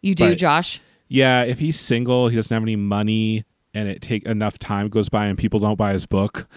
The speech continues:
Speaker 2: um,
Speaker 1: <laughs>
Speaker 2: you know.
Speaker 1: Well, we're helping in that regard.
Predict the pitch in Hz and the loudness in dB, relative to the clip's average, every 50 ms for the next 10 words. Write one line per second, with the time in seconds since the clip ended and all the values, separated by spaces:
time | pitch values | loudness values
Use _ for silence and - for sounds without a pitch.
0 | - - - - - - 95 92 92 85 95 101 80 82 403 - - - - - | -20 -20 -20 -18 -10 -6 -6 -4 -2 -2 -2 -2 -2 -2 -6 -4 -4 -4 -2 -2
1 | 107 104 101 98 92 90 90 90 87 - - - _ _ _ _ _ - _ _ | 0 -2 0 0 -2 -2 -4 -4 -6 -8 -14 -20 _ _ _ _ _ -20 _ _
2 | - 180 175 208 214 190 226 226 226 - 165 156 156 165 170 180 190 185 - 147 | -6 -4 -2 0 0 2 2 0 0 0 -4 -6 -4 -2 -2 0 0 0 0 -2
3 | 160 - 170 156 156 170 170 165 156 | -2 0 0 0 2 0 -2 -4 -2